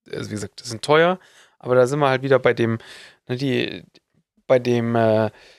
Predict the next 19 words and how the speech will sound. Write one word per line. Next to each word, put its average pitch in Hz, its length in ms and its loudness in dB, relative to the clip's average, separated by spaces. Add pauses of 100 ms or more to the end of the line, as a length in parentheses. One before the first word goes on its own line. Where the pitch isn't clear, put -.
(920)
was 127 260 0
investierst 135 540 -2
du 135 80 4
halt 113 140 2
irgendwie 113 360 -4
in, 98 380 -8 (300)
in 110 320 -8 (840)
Bildung 143 400 2
für 131 200 4
das, - 300 -2 (220)
also 104 200 -10 (460)
private 135 500 2
Bildung 135 400 0
für 110 140 -4
das 101 160 -6
Kind. 196 360 -4 (760)
Und 120 480 -8
das, - 320 -8 (600)
ja, - 220 -2